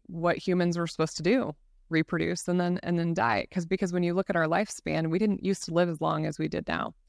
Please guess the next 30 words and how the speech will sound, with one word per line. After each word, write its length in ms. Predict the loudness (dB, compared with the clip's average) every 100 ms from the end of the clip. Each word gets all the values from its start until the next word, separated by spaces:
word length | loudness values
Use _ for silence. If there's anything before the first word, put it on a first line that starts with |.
| _ _ _ -20 _ -4
Most 460 | 2 4 4 2
of 60 | 2
that 200 | 4 4
is 160 | 2 -2
because 280 | -6 -2
of 80 | -2
child 300 | 0 0 0
and 80 | 2
infant 300 | 0 0 -2
mortality. 640 | -2 -2 -2 -2 -4 -6 -6
We, 180 | -2 -2
we're 120 | -2
keeping 340 | -2 0 2 4
babies 340 | 6 6 4
alive 320 | 2 0 0
that, 140 | -2 -4 -6 -4
that 120 | -2 0
otherwise 400 | -2 -2 -4 -4
would 120 | -4 -4
have 100 | 0
died. 300 | 2 2 -2 _ _ _ _ -8
And 100 | -4
so 120 | 4
that's 220 | 4 2
extending 580 | -4 -4 -2 0 0 0
the, 200 | -2 -4
the 120 | -4 -2
average 260 | 0 -2
lifespan. 580 | 0 0 -2 -6 -4 -6 -2
But 260 | 4 4